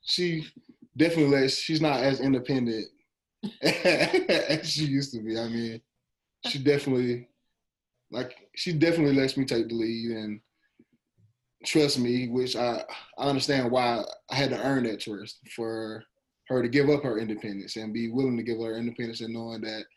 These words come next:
I won't fail her or disappoint her, which in marriage, there is gonna be failures, there is gonna be disappointments,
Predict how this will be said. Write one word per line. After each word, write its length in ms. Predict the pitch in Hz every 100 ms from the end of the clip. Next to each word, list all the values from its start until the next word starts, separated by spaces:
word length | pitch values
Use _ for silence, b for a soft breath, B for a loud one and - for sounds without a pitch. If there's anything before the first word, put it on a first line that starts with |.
| _ _ _ _ _ -
I 120 | 117
won't 360 | 120 123 113 -
fail 360 | 123 123 120
her 240 | 117 117 104
or 300 | 107 110 107
disappoint 520 | 107 120 110 123 113
her, 220 | 113 110
which 400 | 107 117 104 - - _ _ _ _
in 100 | 120
marriage, 380 | 139 147 143 139
there 140 | 139 143
is 120 | 131
gonna 140 | 135
be 80 | 131
failures, 460 | 127 127 127 127 123
there 140 | 120 123
is 100 | 120
gonna 160 | 120
be 80 | 120
disappointments, 800 | 123 120 - 117 113 117 110 -